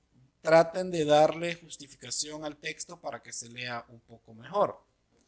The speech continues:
Porque si ustedes dejan todo disperso la información, pues entonces a la gente le cuesta leerlo. Entonces, por eso hay que hacer esto. Y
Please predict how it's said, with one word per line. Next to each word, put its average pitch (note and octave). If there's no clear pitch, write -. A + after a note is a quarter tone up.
Porque F3
si F#3
ustedes G#3
dejan G#3
todo G#3+
disperso G3+
la F#3
información, F#3
pues F3
entonces E3
a F3
la E3
gente E3
le D3
cuesta D3+
leerlo. C3+
Entonces, A#2+
por G#2+
eso A#2+
hay B2
que -
hacer G2
esto. E3+
Y A3